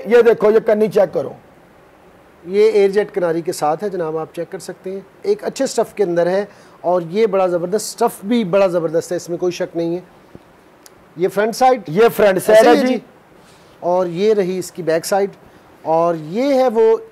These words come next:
Speaker 2: चीज़ जो असलम भाई फ्री देते हैं आप सबको, ठीक है
Speaker 1: बदर
Speaker 2: जी?
Speaker 1: भाई के कहने पे।
Speaker 2: <laughs> ठीक है जी। और
Speaker 1: ये है जी इसका terrorizor,
Speaker 2: ठीक है,
Speaker 1: प्लेन
Speaker 2: ट्राउजर आप चेक
Speaker 1: terrorizor जी,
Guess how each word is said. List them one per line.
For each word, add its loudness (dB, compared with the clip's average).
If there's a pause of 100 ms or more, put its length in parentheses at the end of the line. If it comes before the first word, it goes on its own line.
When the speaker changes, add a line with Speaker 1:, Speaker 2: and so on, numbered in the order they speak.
Speaker 2:
चीज़ -4
जो 0
असलम -6
भाई -4
फ्री -8
देते -8
हैं -10
आप -14
सबको, -10
ठीक 0
है 6
Speaker 1:
बदर 8
Speaker 2:
जी? 6
Speaker 1:
भाई 8
के 4
कहने 6
पे। 4
Speaker 2:
<laughs> -4
ठीक -8
है -8
जी। -14 (1120)
और 0
Speaker 1:
ये 6
है 8
जी 2
इसका 6 (420)
terrorizor, 6 (180)
Speaker 2:
ठीक -16
है, -8
Speaker 1:
प्लेन 2
Speaker 2:
ट्राउजर 8
आप -2
चेक 4
Speaker 1:
terrorizor 4
जी, 4